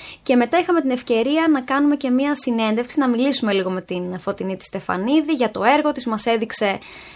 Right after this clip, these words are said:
ε, τις εικονογραφήσεις, τα βιβλία της, ε, είναι καταπληκτική.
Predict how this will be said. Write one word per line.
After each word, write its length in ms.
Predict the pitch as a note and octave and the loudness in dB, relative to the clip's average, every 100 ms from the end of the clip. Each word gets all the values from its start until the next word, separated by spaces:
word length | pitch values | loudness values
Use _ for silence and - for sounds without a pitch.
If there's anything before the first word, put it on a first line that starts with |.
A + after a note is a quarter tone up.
| - | -6
ε, 340 | G#3 G3+ F#3 | -2 0 0
τις 180 | F#3+ - | -2 -4
εικονογραφήσεις, 880 | - G3 F#3 F#3 - D4 D#4 D4 C4 | 0 0 0 -4 0 2 2 0 -4
τα 120 | A#3+ | -2
βιβλία 560 | F#3+ F#3+ F#3 C4 D4+ D#4 | -2 0 2 2 2 0
της, 720 | D4+ D4 C#4 C4+ C4 - - - | -2 0 0 -2 -2 -4 -8 -12
ε, 360 | - - - | -14 -12 -6
είναι 180 | A#3 A#3 | -2 -2
καταπληκτική. 960 | A3 G3 F#3+ G3 F#3 - - C#4+ C#4+ | -4 -6 -4 -6 -6 -6 2 4 4